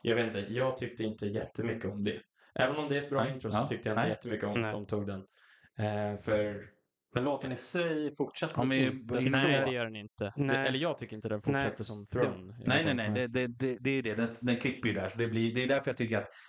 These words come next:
Speaker 2: det är okej. Det är liksom en, mer
Speaker 1: Ja.
Speaker 2: en hommage att
Speaker 1: Jo.
Speaker 2: här har vi introt och så är det lite kul att det låter exakt. Och sen, för sen fortsätter ju inte låten på samma.
Speaker 1: Nej,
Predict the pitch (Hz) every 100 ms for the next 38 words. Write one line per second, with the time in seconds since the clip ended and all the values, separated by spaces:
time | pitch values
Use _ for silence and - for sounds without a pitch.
0 | - 120 117 - 107 95 110 104 - 110
1 | 107 107 104 104 110 110 98 - 95 -
2 | - 123 120 - 127 123 113 117 113 110
3 | 113 117 113 - 101 104 101 104 98 98
4 | 98 98 107 98 - 107 95 95 98 98
5 | 101 101 98 98 - 101 110 104 101 104
6 | 101 110 110 104 104 98 90 - 87 -
7 | 90 92 120 113 113